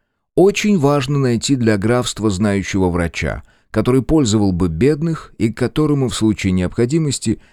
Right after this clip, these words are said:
мы сами могли бы обратиться с уверенностью в том, что на него можно положиться. Мне дали понять, что доктор Армстронг, который обслуживает гарнизон на острове Дун, собирается выйти в отставку и не прочь поселиться где-нибудь в провинции,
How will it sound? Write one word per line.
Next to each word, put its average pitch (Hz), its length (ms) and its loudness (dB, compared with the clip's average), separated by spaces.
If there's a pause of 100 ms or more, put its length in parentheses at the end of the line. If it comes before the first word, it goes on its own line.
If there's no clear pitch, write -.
(100)
мы 143 240 2
сами 160 340 0
могли 120 360 0
бы 107 160 2
обратиться 101 580 -2
с - 140 -6
уверенностью 95 720 0
в - 100 -12
том, 107 320 -2 (220)
что - 240 0
на 110 80 2
него 95 280 4
можно 92 380 2
положиться. 101 760 -2 (560)
Мне 147 240 4
дали 185 240 4
понять, 180 380 2
что - 240 0
доктор 127 580 0
Армстронг, 127 840 -4 (200)
который 131 340 2
обслуживает 123 580 0
гарнизон 120 600 0
на 82 140 -2
острове 117 380 0
Дун, 202 320 0 (200)
собирается 165 600 2
выйти 131 300 0
в 113 60 2
отставку 107 600 -2
и 113 60 2
не 113 120 0
прочь 117 320 0
поселиться 151 540 -2
где-нибудь 165 460 0
в - 80 -14
провинции, 98 720 0